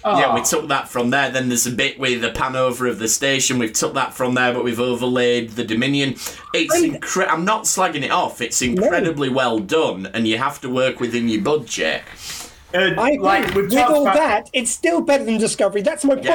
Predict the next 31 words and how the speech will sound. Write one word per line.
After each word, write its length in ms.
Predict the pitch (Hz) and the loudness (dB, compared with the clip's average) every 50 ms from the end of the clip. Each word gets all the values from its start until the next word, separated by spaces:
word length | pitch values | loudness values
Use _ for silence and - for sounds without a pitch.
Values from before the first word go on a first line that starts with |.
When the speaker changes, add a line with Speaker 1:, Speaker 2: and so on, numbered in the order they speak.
| 285 | 2
Speaker 3:
point, 100 | 233 - | 2 2
though. 240 | 180 175 160 160 190 | 0 0 0 2 2
Like, 140 | 214 220 - | 0 0 2
they 160 | 277 269 285 | 0 0 2
Speaker 2:
We 220 | 277 294 277 277 277 | 2 2 2 2 2
Speaker 3:
reuse 20 | 269 | 2
shots 380 | - - 311 302 - - - - | 2 2 2 2 0 -4 -6 -2
and 120 | 202 202 208 | -2 0 2
they 120 | 208 202 | 2 0
still 140 | 170 214 220 | 2 2 2
Speaker 2:
Like 200 | 226 226 202 175 | 2 2 0 -2
Speaker 3:
beat 180 | 208 196 190 - | -6 -6 -6 -4
Discovery. 600 | 190 - - - 202 175 151 143 139 131 131 135 - - - - - - - - | -6 -6 -2 -2 -2 -2 -2 -4 -6 -6 -6 -8 -14 -20 -20 -20 -20 -20 -14 -4
Speaker 2:
Like, 220 | - 180 185 175 - - - _ _ _ _ _ - | 0 0 0 0 -2 -8 -16 _ _ _ _ _ -4
you've 180 | 175 165 147 | -4 0 2
also 320 | 214 226 233 - - 202 - | 4 2 2 2 2 0 0
got 180 | - 196 - | 0 0 0
to 40 | 156 190 | 0 0
look 200 | 190 - - 208 | -2 0 0 -2
at 100 | - - | -2 -2
the 80 | 139 | -4
budgets 560 | 113 - 143 170 156 - - 202 - - - | -2 -2 -2 -2 -2 -2 -6 -6 -2 -2 0
that 160 | - 170 - - | 0 0 -2 -2
they 80 | 151 | -2
had 160 | 139 156 151 135 | -2 0 0 0
Speaker 1:
Mm. 100 | 143 175 | 0 0
Speaker 2:
back 200 | 196 233 233 202 | 0 0 0 0
in 120 | 147 139 135 | 0 0 0
these 360 | 135 135 131 123 - - - | 0 0 0 -2 -2 -4 -2
days 320 | - 131 127 120 110 110 | -2 0 0 0 -2 -2
for, 300 | - - 131 123 117 - | -4 -2 -2 -2 -2 -4